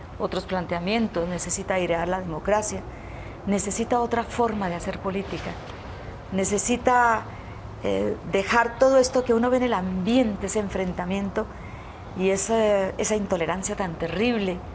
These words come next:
Pelea el propio gobierno, la Contralora,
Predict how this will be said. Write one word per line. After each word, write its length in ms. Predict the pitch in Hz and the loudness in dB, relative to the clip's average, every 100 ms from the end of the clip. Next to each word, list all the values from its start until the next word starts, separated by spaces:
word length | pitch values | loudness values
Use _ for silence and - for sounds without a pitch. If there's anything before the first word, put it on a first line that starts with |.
| - - - - - - | -12 -14 -12 -14 -4 0
Pelea 340 | 190 233 254 | 4 6 6
el 120 | 240 - - | 2 -4 2
propio 300 | 254 254 247 | 4 6 4
gobierno, 580 | 214 208 226 208 185 180 | 6 6 6 4 0 0
la 140 | 175 | 0
Contralora, 840 | 185 185 185 185 185 233 247 254 | 0 0 0 2 6 8 8 6